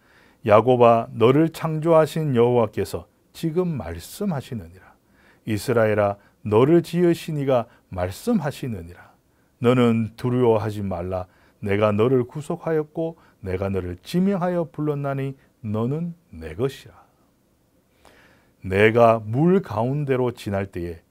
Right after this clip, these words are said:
내가 너와 함께 할 것이라. 강을 건널 때에 물이 너를 침몰하지 못할 것이며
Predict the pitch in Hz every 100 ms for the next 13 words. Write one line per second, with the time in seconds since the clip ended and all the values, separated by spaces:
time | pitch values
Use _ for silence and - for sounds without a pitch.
0 | _ _ - 101 98 101 98 127 113 113
1 | 180 214 233 233 139 170 - - - -
2 | _ _ _ _ _ _ - 104 113 107
3 | 104 107 98 104 104 101 - _ - 127
4 | 160 175 131 156 202 175 - 269 262 220
5 | 165 170 123 90 120 113 95 - 98 90